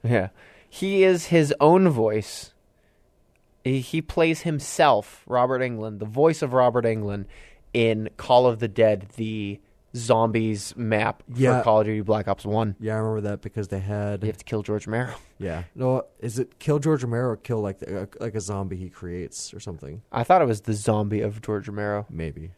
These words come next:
Speaker 2: I don't know.
Speaker 1: Uh, he is Antipops, Mystery Man, and Stag Man in regular show, which he did from twenty eleven to twenty seventeen.
Speaker 2: He did. I know. I didn't know they had an episode of Fre-, Freddy Krueger and the Goldbergs.
Speaker 1: Mm-hmm. Mm-hmm. Uh,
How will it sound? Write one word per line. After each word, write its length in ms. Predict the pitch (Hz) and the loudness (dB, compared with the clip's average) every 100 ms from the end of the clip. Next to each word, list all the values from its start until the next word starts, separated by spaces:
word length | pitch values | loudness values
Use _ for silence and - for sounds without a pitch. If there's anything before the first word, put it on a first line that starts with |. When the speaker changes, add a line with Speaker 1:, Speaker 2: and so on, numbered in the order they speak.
| - | -16
Speaker 2:
I 40 | |
don't 160 | 80 80 | -12 -12
know. 180 | 82 87 - _ _ - | -12 -16 -20 _ _ -4
Speaker 1:
Uh, 180 | 120 120 | 4 4
he 220 | 120 165 | 2 2
is 160 | 156 135 - | 2 0 -4
Antipops, 920 | 185 214 - 214 - 196 202 - - - | 0 0 -2 -6 2 2 2 -2 -16 -12
Mystery 400 | 151 165 - 170 | -6 -6 -6 -6
Man, 280 | 165 156 156 | -2 -2 -2
and 160 | 120 - | -4 -8
Stag 440 | - 143 143 139 | -4 4 6 6
Man 200 | 127 123 | 2 -2
in 180 | - 117 | -2 0
regular 460 | 110 117 113 110 | 4 4 4 0
show, 320 | 107 - 101 101 | -2 0 0 0
which 180 | 107 - | -4 -6
he 100 | 110 | -4
did 180 | 113 | -4
from 140 | - 104 | -4 -8
twenty 240 | - 117 | -6 -4
eleven 360 | 110 107 110 107 | -2 -2 -2 -2
to 100 | 110 | -8
twenty 240 | - 113 110 | -6 -6 -4
seventeen. 680 | 101 90 - - 113 92 98 - - _ _ _ | -4 -6 -8 -6 -6 -6 -12 -18 -20 _ _ _
Speaker 2:
He 180 | - 151 | -4 0
did. 320 | 147 156 151 | 4 4 4
I 140 | - 190 | 2 2
know. 140 | 220 | 4
I 80 | 185 | 4
didn't 160 | 185 | 2
know 100 | 185 | 0
they 140 | 165 156 | -2 -2
had 240 | 151 147 | 0 -2
an 80 | 139 | -2
episode 340 | 127 117 123 | -4 -4 -6
of 80 | 107 | -6
Fre-, 200 | - 110 98 _ _ | -6 -6 -6 _ _
Freddy 220 | 123 110 | -8 -8
Krueger 280 | - 107 98 | -8 -10 -8
and 140 | 95 | -10
the 40 | 95 | -8
Goldbergs. 500 | 101 98 101 104 - | -8 -8 -8 -8 -6
Speaker 1:
Mm-hmm. 320 | 117 101 90 98 _ _ - | -6 -6 -8 -10 _ _ -8
Mm-hmm. 280 | 113 101 113 120 _ - - _ - | -6 -4 -6 -8 _ -20 -20 _ -2
Uh, 320 | 123 117 107 | 2 4 2